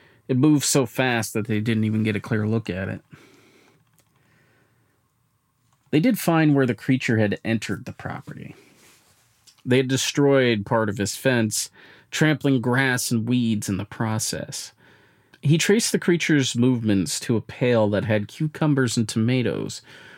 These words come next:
which were being used to feed the hogs. It was now only half full.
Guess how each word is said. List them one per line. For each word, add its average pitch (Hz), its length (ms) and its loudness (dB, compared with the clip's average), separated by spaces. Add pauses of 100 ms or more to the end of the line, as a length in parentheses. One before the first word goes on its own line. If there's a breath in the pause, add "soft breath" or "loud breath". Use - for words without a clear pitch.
(100)
which 131 160 0
were 139 80 4
being 151 340 4
used 135 380 2
to 113 80 0
feed 117 260 0
the 107 100 2
hogs. 104 640 -6 (720 soft breath)
It 160 120 2
was 214 180 4
now 185 300 4
only 139 460 4 (220)
half 120 260 -2
full. - 320 -8